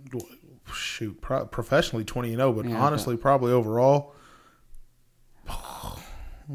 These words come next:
Speaker 1: I can't imagine he's lost a lot of fights.
Speaker 2: I thought it was, like, uh,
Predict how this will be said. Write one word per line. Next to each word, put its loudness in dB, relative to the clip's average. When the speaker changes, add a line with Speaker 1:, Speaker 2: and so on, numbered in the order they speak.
Speaker 1:
I 4
can't 6
imagine 6
he's -2
lost 6
a 2
lot 6
of -6
fights. 8
Speaker 2:
I 12
thought 10
it 8
was, 6
like, 4
uh, 0